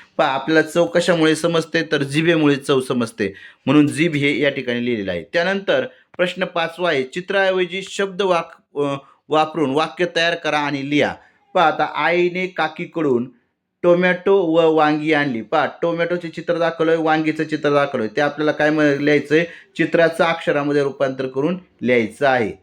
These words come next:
आता पहा, हे त्या ठि-, पुढं आहे, चित्र दाखवलंय पहा, ऊसापासून साखर व गूळ तयार करतात, म्हणजे ऊस दाखवलाय, ऊसापासून साखर व गूळ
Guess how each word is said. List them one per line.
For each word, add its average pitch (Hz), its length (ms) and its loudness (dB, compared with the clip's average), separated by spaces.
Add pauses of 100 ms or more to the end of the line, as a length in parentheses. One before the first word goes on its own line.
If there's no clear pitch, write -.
(680)
आता 143 180 0
पहा, 165 200 4 (480)
हे 151 180 4
त्या 156 240 0
ठि-, 160 160 -2
पुढं 170 220 0
आहे, 151 260 2 (1160)
चित्र 180 260 -2
दाखवलंय 170 380 2
पहा, 147 280 0
ऊसापासून 180 800 0
साखर 175 480 0
व 170 220 2
गूळ 156 360 4 (140)
तयार 147 200 2
करतात, 131 380 -6
म्हणजे 131 220 -8
ऊस 160 240 -2
दाखवलाय, 131 500 0 (340)
ऊसापासून 147 680 2
साखर 143 340 0
व 131 200 4
गूळ 143 280 4